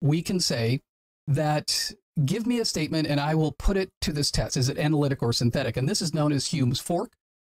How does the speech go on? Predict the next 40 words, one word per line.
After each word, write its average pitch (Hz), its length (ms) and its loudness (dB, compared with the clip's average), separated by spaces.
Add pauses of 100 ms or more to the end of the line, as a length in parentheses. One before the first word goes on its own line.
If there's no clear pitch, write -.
(200)
that, 139 340 0
uh, 127 200 2
you 151 120 2
know, 135 140 2
it's 143 140 0
either 135 160 2
this 147 180 0
way 151 140 0
or 143 60 2
that, 131 200 -2
kinda 143 140 0
like 127 100 -2
a 135 60 -2
fork 135 280 -2
on 127 60 2
a 127 60 2
road. 147 320 2 (240)
It 139 80 0
either 135 140 2
goes 127 160 0
that 156 120 -2
way 175 120 2
or 170 80 0
that 180 160 -2
way, 110 140 0
right? 139 300 0 (180)
So 151 280 0 (200)
give 185 120 0
me 254 100 0
a 254 60 2
statement 156 400 0 (420)
and, 170 420 2
uh, 151 260 -2
and 165 140 0
let's, 143 300 -2
let's 135 160 -4
talk 233 220 -4
about - 160 -4
it, - 80 -12
right? 131 240 0